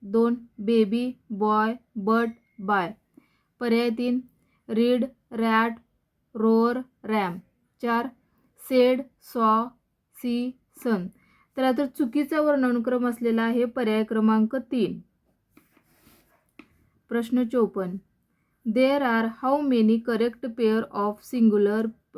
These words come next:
and plural words? एकवचनी व अनेकवचनी शब्दाच्या किती जोड्या बरोबर आहेत? तर इथं बघा, बस, बसेस,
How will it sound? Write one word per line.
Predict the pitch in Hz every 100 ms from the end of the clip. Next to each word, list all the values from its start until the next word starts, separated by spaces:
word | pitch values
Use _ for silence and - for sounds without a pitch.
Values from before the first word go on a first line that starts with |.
| - _ 208
and | 208 220 226 - _ _ -
plural | 254 247 220 208 226 214
words? | 208 185 175 - _ -
एकवचनी | 233 233 262 247 233 262
व | 262
अनेकवचनी | 269 233 220 220 226 214 233
शब्दाच्या | 233 254 190 196 190 214
किती | 226 226 277
जोड्या | 240 214 196 208
बरोबर | 220 185 196 202
आहेत? | 214 196 190 _ _ _ _ _ _ _ 240
तर |
इथं | 247 226 240
बघा, | 220 190 190 226 _ _ _ _ _ -
बस, | 220 226 254 269 - _
बसेस, | 196 214 - 220 226